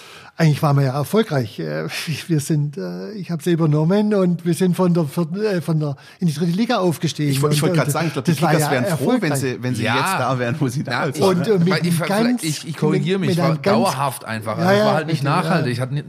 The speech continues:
Speaker 3: so irgendwo,
Speaker 1: Und mit einem
Speaker 3: ne?
Speaker 1: ganz, ganz kleinen Etat und, und,
Speaker 3: Ja.
Speaker 1: und ehrenamtlich und, und
Speaker 3: Ja.
Speaker 1: alle-, alles gemacht. Und beim K S C war das eigentlich auch so, dass wir, äh, einfach, okay, als Spieler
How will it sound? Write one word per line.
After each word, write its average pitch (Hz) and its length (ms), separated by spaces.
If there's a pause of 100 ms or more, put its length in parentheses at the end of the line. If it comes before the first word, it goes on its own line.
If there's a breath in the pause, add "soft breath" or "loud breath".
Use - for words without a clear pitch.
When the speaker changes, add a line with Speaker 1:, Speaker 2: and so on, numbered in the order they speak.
(200)
Speaker 3:
so 104 340
irgendwo, 98 260
Speaker 1:
Und 90 80
mit 190 80
einem 180 100
Speaker 3:
ne? 170 60
Speaker 1:
ganz, 190 280
ganz 185 300
kleinen 175 240
Etat 156 500
und, 135 180
und, 147 140
Speaker 3:
Ja. 110 160 (140)
Speaker 1:
und 147 320 (120)
ehrenamtlich 185 800
und, 160 240
und - 240
Speaker 3:
Ja. 196 80
Speaker 1:
alle-, 165 340
alles 175 360
gemacht. 151 320
Und 151 180 (380 loud breath)
beim 143 240
K 151 240
S 143 100
C 170 220
war 190 100
das 185 160
eigentlich 170 320
auch - 160
so, 233 220
dass 160 320
wir, 175 260 (640 loud breath)
äh, 180 280 (1000)
einfach, 190 420
okay, 202 220
als 175 160
Spieler 202 500